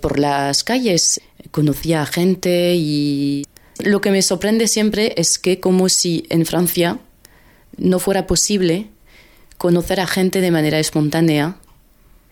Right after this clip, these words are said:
y entonces necesitan dejar su país su familia, y a-, así poder relacionarse de otra manera con la gente.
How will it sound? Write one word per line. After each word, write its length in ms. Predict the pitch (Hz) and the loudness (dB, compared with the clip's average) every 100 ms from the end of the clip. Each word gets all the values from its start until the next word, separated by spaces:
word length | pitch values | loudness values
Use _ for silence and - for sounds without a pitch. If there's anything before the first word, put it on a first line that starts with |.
| - - - | -20 -18 0
y 40 | |
entonces 400 | 165 190 196 196 | 0 2 0 0
necesitan 800 | 190 175 170 - 175 175 160 151 - - _ - | 0 0 0 0 -2 0 2 0 -6 -20 _ -14
dejar 560 | 156 165 - 196 196 - _ _ _ - - | -4 -2 0 -2 -4 -10 _ _ _ -20 -12
su 220 | - - 165 | -4 -4 0
país 1000 | 156 160 160 - - - - - - - _ _ _ | 2 2 2 0 0 0 0 0 -2 -6 _ _ _
su 160 | - 170 | -8 -4
familia, 640 | 156 156 160 160 156 156 - - | 2 4 4 4 2 -2 -8 -8
y 480 | 160 151 147 147 139 | 0 2 4 4 2
a-, 60 | - - | -2 -2
así 280 | 143 - 190 | 0 0 0
poder 580 | 190 160 160 175 - - | 0 0 2 0 0 -6
relacionarse 760 | 156 160 147 165 160 160 - 151 | 0 0 2 2 2 0 -2 -2
de 340 | 139 143 156 | -6 0 0
otra 280 | - 170 175 | 2 0 0
manera 320 | 165 170 175 | 2 2 0
con 220 | 160 147 | -2 -2
la 100 | 139 | -2
gente. 460 | 131 139 135 135 | -2 -4 -2 -6